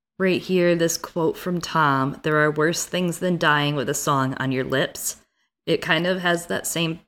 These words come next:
poetic feel to it, like rubies flew like drops of blood from the chest of a dying prince, and he sank to his knees in the water and with his last breath murmured a woman's name.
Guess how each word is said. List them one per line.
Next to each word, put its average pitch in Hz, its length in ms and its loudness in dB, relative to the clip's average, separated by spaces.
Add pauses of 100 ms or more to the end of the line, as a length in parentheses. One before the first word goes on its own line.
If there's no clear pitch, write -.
(140)
poetic 151 440 0
feel 151 300 0
to 156 180 -4
it, 143 420 0
like 131 540 0 (100)
rubies 147 540 0
flew 139 360 0
like 135 240 0
drops - 440 -2
of 139 140 -8
blood 131 360 2
from 131 160 -6
the 139 80 -2
chest - 420 -2
of 165 80 -2
a 165 60 -2
dying 139 340 0
prince, - 520 -4 (360)
and 156 60 -6
he 143 80 -2
sank 170 300 -2
to - 120 -6
his 160 160 -2
knees 151 280 0
in 151 100 0
the 151 80 0
water 143 380 0
and 139 100 0
with 135 140 -2
his 135 160 -6
last 143 420 0
breath 139 320 -2
murmured 165 460 2
a 160 80 0
woman's 143 440 0
name. 127 440 -2